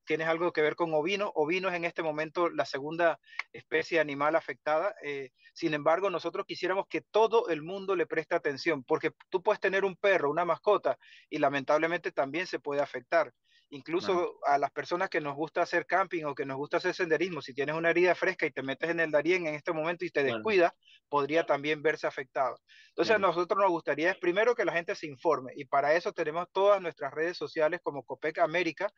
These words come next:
Speaker 1: y nuestra página web que es copec punto org. Allí puedes encontrar cualquier información adicional. Y si tuvieran la sospecha de cualquier caso de gusanera, nos pueden llamar a una línea gratuita que es el ochocientos veinte,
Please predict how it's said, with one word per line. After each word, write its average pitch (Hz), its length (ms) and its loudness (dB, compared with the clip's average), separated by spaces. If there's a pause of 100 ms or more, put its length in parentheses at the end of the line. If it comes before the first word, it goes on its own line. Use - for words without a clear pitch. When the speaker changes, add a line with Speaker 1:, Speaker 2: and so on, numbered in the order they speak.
(340)
Speaker 1:
y 143 340 -4
nuestra 147 300 -2
página 170 360 2
web 170 320 2
que 151 120 0
es 165 100 -4 (380)
copec 175 420 0
punto 180 320 -2
org. 180 480 0 (300)
Allí 160 260 -2
puedes 202 300 4
encontrar 165 560 0
cualquier 160 400 0
información 160 560 -4
adicional. 135 580 -4
Y 208 300 -2
si - 220 -8
tuvieran 170 360 4
la 190 120 4
sospecha 156 640 0 (320)
de 139 160 0
cualquier 151 360 0
caso 175 200 0
de 175 80 2
gusanera, 160 460 0
nos 156 140 -2
pueden 156 260 0
llamar 147 260 2
a 160 60 2
una 156 120 0
línea 156 220 -4
gratuita 156 560 -4
que 156 120 -8
es 139 100 -8
el 156 100 -4
ochocientos 151 560 -4
veinte, - 400 -4